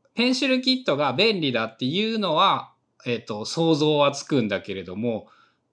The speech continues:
なんて言うんだろう。俺メモ帳しか使ってないからさ、他のアプリのメリットというものはやっぱ聞いてみないとわからんことがいっぱいあって、で、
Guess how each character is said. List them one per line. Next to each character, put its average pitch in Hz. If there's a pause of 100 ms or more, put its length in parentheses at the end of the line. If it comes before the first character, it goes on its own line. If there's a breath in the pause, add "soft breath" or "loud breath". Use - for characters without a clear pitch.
な 135
ん 151
て 175
言 139
う -
ん -
だ 104
ろ 98
う。 113
俺 190
メ 139
モ 196
帳 226
し 202
か -
使 -
っ 185
て 185
な 170
い 127
か 98
ら 98
さ、 - (400)
他 139
の 208
ア 202
プ 208
リ 202
の 202
メ 208
リ 151
ッ -
ト 120
と 123
い 120
う 123
も 131
の 107
は 101
や 131
っ 135
ぱ 117
聞 214
い 208
て 214
み 202
な 131
い 104
と 101
わ 104
か 131
ら 123
ん 120
こ 120
と 107
が 98
い 95
っ 98 (120)
ぱ 110
い -
あ 107
っ 107
て、 - (180 soft breath)
で、 -